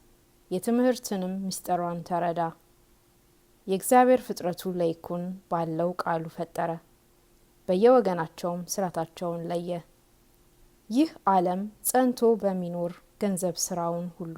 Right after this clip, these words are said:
አዘጋጀ፣ ሰራዊታቸውንም በየወገናቸው አዘጋጀ። ይህንን የፈጠራቸው እግዚአብሔር አይራብም፣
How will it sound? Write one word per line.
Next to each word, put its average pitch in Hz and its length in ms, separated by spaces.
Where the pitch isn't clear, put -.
አዘጋጀ፣ 170 560
ሰራዊታቸውንም 196 1120
በየወገናቸው 175 840
አዘጋጀ። 165 560
ይህንን 285 400
የፈጠራቸው 185 800
እግዚአብሔር 170 580
አይራብም፣ 170 560